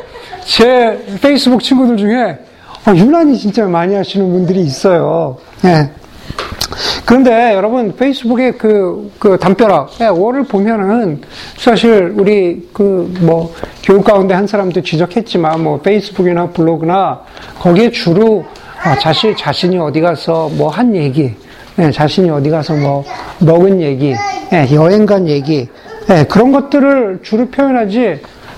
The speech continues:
자신의 감정 표현에 대해서 솔직한 분은 그렇게 많지 않더라는 겁니다. 아마 제 페이스북 친구 중에서 자신의 감정 표현에 대해서 가장 솔직한 분은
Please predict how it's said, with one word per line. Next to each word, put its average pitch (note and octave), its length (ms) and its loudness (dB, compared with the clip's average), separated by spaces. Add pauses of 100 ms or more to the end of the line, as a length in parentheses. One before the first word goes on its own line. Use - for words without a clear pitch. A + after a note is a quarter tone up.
자신의 C4 540 0
감정 A3+ 640 0
표현에 A#3+ 440 -2
대해서 G3+ 540 -2 (420)
솔직한 C4+ 880 0
분은 A#3 420 0 (420)
그렇게 F3 280 2
많지 D#3 400 0
않더라는 D#3 560 -2
겁니다. C3+ 380 -2 (640)
아마 G3 220 4
제 B3+ 260 2
페이스북 C#4 460 2 (300)
친구 C#4+ 300 4
중에서 C4 480 0
자신의 C4+ 540 -2
감정 A3 540 -2
표현에 B3 380 -2
대해서 A3+ 480 -2 (460)
가장 - 760 0
솔직한 C4 580 0
분은 G#3 420 0